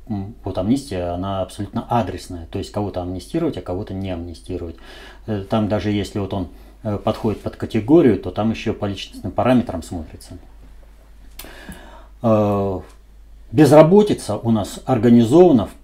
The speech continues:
планах, э, св-, совершения государственного переворота. У нас нехват-, нехватка рабочих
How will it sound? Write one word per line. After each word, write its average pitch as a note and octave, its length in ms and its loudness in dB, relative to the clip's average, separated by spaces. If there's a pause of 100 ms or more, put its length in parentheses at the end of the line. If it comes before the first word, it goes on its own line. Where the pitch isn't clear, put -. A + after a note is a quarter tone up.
(100)
планах, C#3+ 800 8
э, G2 680 -4
св-, G#2+ 320 -8
совершения A#2+ 540 0
государственного G#2 800 -4
переворота. G2 720 -6
У A#2 100 2
нас C3+ 420 2
нехват-, - 540 -10
нехватка A2 600 -4
рабочих F#2 640 -8